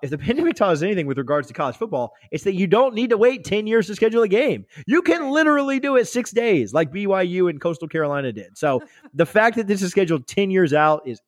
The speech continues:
Speaker 1: asinine to me. I don't know why. I, you know, I know it's cool and you celebrate it, but, like, why is this not happening in, like, three or four years,
Speaker 2: Yeah.
Speaker 1: right? Like, take one of the crappy games off your schedule and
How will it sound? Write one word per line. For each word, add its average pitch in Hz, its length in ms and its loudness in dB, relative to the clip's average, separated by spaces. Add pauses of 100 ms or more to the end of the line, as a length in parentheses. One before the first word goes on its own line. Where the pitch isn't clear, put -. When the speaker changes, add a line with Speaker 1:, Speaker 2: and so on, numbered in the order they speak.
Speaker 1:
asinine 180 500 0
to 175 60 -6
me. 170 280 -2 (380)
I 143 80 0
don't 151 120 0
know 131 120 2
why. 135 500 2
I, 147 100 -4 (220)
you 156 160 0
know, 101 320 -6
I 147 60 -2
know 151 120 0
it's - 120 -2
cool 131 380 4
and 113 200 -8
you 127 100 -12
celebrate 123 360 2
it, 117 60 -4
but, 127 60 -4
like, 127 200 -2 (500)
why 233 140 2
is 202 100 0
this 180 120 0
not 139 120 0
happening 113 300 -2
in, 92 40 -16
like, 92 140 -16
three 123 120 -4
or 98 40 -8
four 95 160 -16
years, - 140 -20
Speaker 2:
Yeah. 95 180 -20
Speaker 1:
right? 120 280 -4
Like, 123 180 -2
take 185 300 0
one 220 120 0
of 156 40 -4
the 113 80 0
crappy 175 500 0
games 135 240 2
off 123 140 2
your 117 80 0
schedule 113 500 -2
and 95 160 -20